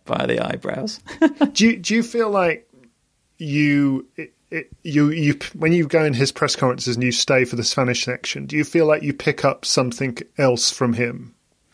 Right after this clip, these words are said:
Speaker 2: and a different, a different person in any way, or, or just a, or, or more, I guess, more texture?
Speaker 1: Yeah, he, he's just able to break down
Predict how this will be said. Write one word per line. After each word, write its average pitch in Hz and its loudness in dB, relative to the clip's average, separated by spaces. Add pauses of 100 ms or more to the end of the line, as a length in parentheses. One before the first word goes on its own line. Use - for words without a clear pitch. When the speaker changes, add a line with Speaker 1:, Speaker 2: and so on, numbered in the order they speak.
(140)
Speaker 2:
and 123 -6
a 120 -4
different, 120 -6
a - -12
different 135 -6
person 147 -4
in 143 -2
any 143 -2
way, 175 -2
or, 131 0
or 127 0
just - -4 (360)
a, 123 -4
or, 131 0
or 139 0
more, 135 0 (220)
I 135 0
guess, 123 0
more 131 0
texture? - -2 (480)
Speaker 1:
Yeah, 175 4
he, 165 2 (280)
he's - 0
just 285 0
able 180 4
to 151 2 (340)
break 139 2
down 117 2